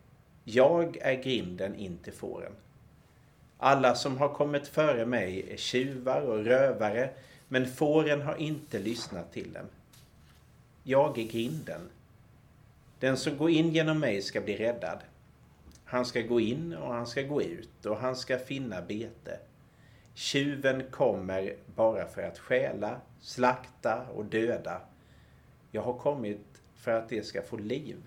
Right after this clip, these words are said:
och liv i överflöd."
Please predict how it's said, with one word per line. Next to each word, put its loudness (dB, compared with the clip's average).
och -6
liv -6
i -12
överflöd." -8